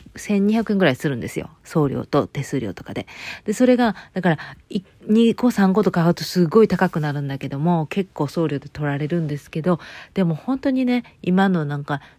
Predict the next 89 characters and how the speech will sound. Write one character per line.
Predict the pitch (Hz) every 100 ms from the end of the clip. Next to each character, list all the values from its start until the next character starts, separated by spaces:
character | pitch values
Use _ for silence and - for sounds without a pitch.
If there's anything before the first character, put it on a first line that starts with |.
| -
楽 | 180 180
し | -
み | 151
こ | -
れ | 160
や | 147
な | 135 139
っ |
て | -
い | 131
う |
感 | 131 143 135
じ | 147
で、 | 143
や |
っ | 139
ぱ | 160
り |
日 | 180
本 | 226 226
か | 175
ら | 143
届 | 175 160 -
く |
も | 156
の | 135 131
っ | 135
て | _ 139
め | 139
っ | 139
ち | -
ゃ | 156
嬉 | 214 208
し | 147
い |
か | -
ら、 | 131 131 135 _ _ - - - -
そ | 247
れ | 240
で |
言 | 226
う |
と | 220
最 | 214 208
近 | 208 202
日 | 208
本 | 208
の | 190
友 | 190 190
達 | 185 180
が、 | 180 170 - _
あ | -
の、 | 156
プ | 147 175
レ | 180
ゼ | 170
ン | 147
ト | 143
送 | 143 170
っ |
て | -
く | -
れ | 139
て、 | 127 147 127 - - - - -
本 | - 294 277
当 | 254
に | 247 220
日 | 220
本 | 220 208
か | 170
ら | 151
来 | 143 143
る | 135
小 | - 151
包 | 151 - 143
っ | 139
て | -
最 | 131 - 202 233 _ -
高 | - 208
に | 208 190
幸 | - 196 185 180
せ。 | - - _ - - - - -
も |
う | 185
な | 185
ん | 180
か、 | 156 - _ _ _ -
ま | 214
あ、 | 185